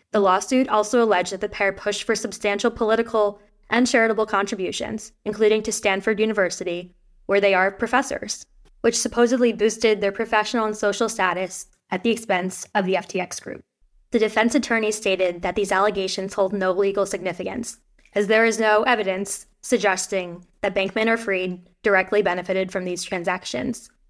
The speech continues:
They emphasized that the lawsuit does not prove that the parents used the Bahamas property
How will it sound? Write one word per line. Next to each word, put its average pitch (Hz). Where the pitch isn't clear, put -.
They 226
emphasized 208
that 190
the 220
lawsuit 208
does 214
not 220
prove 202
that 196
the 202
parents 196
used 196
the 202
Bahamas 202
property 185